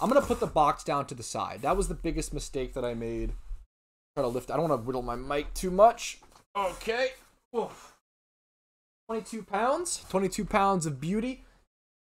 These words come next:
That was the biggest mistake I made in the last video, was I kept the box up on the table and I just didn't need to do, I could just, you know, talk to you guys. What's up? How we doing? How we hanging? Um,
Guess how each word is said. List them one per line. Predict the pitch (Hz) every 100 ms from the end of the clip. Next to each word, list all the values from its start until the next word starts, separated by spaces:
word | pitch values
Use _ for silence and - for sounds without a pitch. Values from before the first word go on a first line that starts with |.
| -
That | 220
was | 254
the | 233
biggest | 240 220
mistake | 220 196 214 196
I |
made | 175 175
in | 160
the | 131
last | 127 113 -
video, | 104 95 113
was | 120
I | 127
kept | - 165 -
the | 135
box | 123 123 - -
up | 120 113 - 131
on |
the | 120
table | 117 131 113 110
and | 117
I |
just | 113 -
didn't | 123
need | 110
to | 117
do, |
I | 117
could | -
just, | 120 -
you | 120
know, | 107 -
talk | - 123 -
to |
you | 113
guys. | 107 98 101 _ -
What's | 127 104
up? | - -
How | 131
we | 123
doing? | 117 110
How | 135
we | 135
hanging? | 135 117 107 - - _ -
Um, | 131 123 110